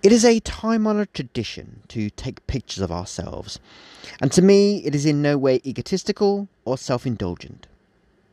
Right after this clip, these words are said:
It is the most important thing to capture memories and to show how someone appeared when they had moments to remember, and when they were happy and in full health.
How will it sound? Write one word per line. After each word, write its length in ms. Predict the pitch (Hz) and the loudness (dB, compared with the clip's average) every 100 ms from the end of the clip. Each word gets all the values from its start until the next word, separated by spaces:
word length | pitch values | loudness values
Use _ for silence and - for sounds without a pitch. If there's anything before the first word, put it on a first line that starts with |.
| _ - - - - _ | _ -20 -20 -20 -20 _
It 100 | 208 | 4
is 120 | 233 220 | 6 6
the 100 | 233 | 6
most 240 | 220 - | 4 2
important 720 | 196 - - 226 220 - 214 | -2 -2 -2 -2 0 -2 -4
thing 560 | - - 190 113 92 85 | -4 -2 0 0 -6 -12
to 180 | - 117 - | -8 -8 -6
capture 400 | - - - 147 | -10 -8 -6 -2
memories 760 | 131 139 170 170 165 165 160 | 0 2 2 2 0 -2 -4
and 160 | - 113 | -4 -6
to 60 | 117 | -4
show 520 | - - 180 175 170 | -2 4 6 6 2
how 200 | 147 123 | -2 -6
someone 440 | - - 165 147 | -4 -2 0 -2
appeared 640 | 117 - - 185 180 185 123 | -4 -6 0 2 2 0 0
when 100 | 123 | -2
they 100 | 113 | -2
had 220 | 113 - | -4 -4
moments 540 | 127 156 170 170 - | 0 2 2 0 -4
to 140 | - 139 | -8 -4
remember, 520 | 120 110 98 90 92 - - - - - _ _ - - | -2 0 -2 -4 -8 -14 -20 -20 -20 -20 _ _ -16 -2
and 140 | 151 | 2
when 180 | 170 190 | 6 6
they 120 | 185 | 6
were 80 | 170 | 2
happy 600 | 160 - 220 - 110 - | -2 -6 -8 -6 -10 -10
and 360 | - 123 123 123 | -10 -6 -4 -4
in 140 | 120 | -6
full 280 | 117 - 151 | -6 -6 -6
health. 640 | 131 - 214 135 _ - | -6 -6 -6 -6 _ -20